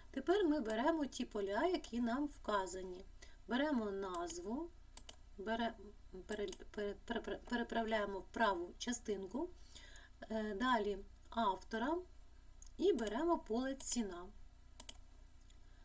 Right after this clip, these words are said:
Натискаємо далі. Натискаємо далі. Тепер ось тут ми називаємо його податок. Податок. І змінюємо структуру запиту.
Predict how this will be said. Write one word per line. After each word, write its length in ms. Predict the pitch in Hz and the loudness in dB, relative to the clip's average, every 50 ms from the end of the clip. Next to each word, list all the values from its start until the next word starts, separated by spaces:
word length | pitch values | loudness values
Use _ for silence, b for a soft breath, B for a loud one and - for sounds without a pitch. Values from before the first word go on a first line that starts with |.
| b - - | b -2 2
Натискаємо 800 | 294 302 302 285 - - - 214 196 185 180 180 180 190 202 | 2 4 4 4 4 4 4 2 0 0 0 -4 -4 -4 -4
далі. 420 | 185 - - 349 330 170 185 247 359 381 - - - - - - - - - - - - - - B B B B B B B B B B B B - - - - - - - - | -4 -2 -2 -2 0 0 0 -2 -2 -2 -4 -8 -16 -18 -18 -18 -18 -18 -18 -18 -18 -16 -16 -18 B B B B B B B B B B B B -18 -18 -18 -20 -20 -20 -4 -2
Натискаємо 800 | 233 247 - - 320 - - - 311 277 240 208 190 - 185 - | 0 0 2 4 6 6 6 6 4 4 4 4 2 0 -2 -2
далі. 440 | 180 339 359 349 339 339 226 285 311 - | -4 -4 -2 -2 -2 -2 -2 -4 -2 0
Тепер 340 | 330 - - 285 254 233 247 | -2 0 2 4 4 4 6
ось 140 | 254 - - | 6 6 6
тут 340 | - - 233 214 - - - - - - - | 4 4 -2 -2 -2 -4 -8 -10 -10 -8 -2
ми 160 | 208 240 247 | 0 2 4
називаємо 760 | 233 220 220 185 202 233 208 220 208 202 196 196 190 190 185 | 4 2 2 2 2 2 2 2 2 2 2 0 -2 -4 -4
його 280 | 185 190 196 180 190 180 | -4 -4 -4 -2 -4 -6
податок. 880 | - - - 302 339 240 220 208 190 185 180 - - 233 277 - - - - - - - - - - - - - - b b b b b b b b b b - - - - - - - - - - - - - - - - - - - - - - - - - - - - - - - - - B B B B B B B B - - - - - - | -6 -2 4 4 4 4 4 2 2 2 0 -2 -4 -4 -4 -4 -12 -16 -16 -18 -18 -18 -18 -20 -20 -20 -18 -18 -18 b b b b b b b b b b -16 -16 -16 -16 -14 -12 -12 -12 -12 -14 -14 -14 -14 -14 -12 -12 -14 -14 -14 -16 -16 -16 -16 -16 -14 -14 -12 -12 -12 -12 -12 -12 -14 B B B B B B B B -10 -10 -10 -12 -14 -6
Податок. 540 | - 247 226 190 185 175 180 - - - 320 - - - - B B B B B B B B B B - | -2 -2 -2 0 -2 -4 -6 -6 -6 -6 -6 -8 -12 -16 -18 B B B B B B B B B B 4
І 180 | - 415 466 427 | 6 8 8 8
змінюємо 680 | 339 247 254 262 302 320 320 320 311 294 262 254 233 | 8 6 6 8 8 8 8 8 8 6 6 6 4
структуру 600 | - - - 202 - - - - 233 247 247 220 | 4 4 2 -4 -4 -4 -2 0 2 2 2 2
запиту. 640 | 180 196 185 175 170 - 185 - - - 190 202 | 0 0 -2 -4 -4 -6 -8 -8 -6 -6 -8 -8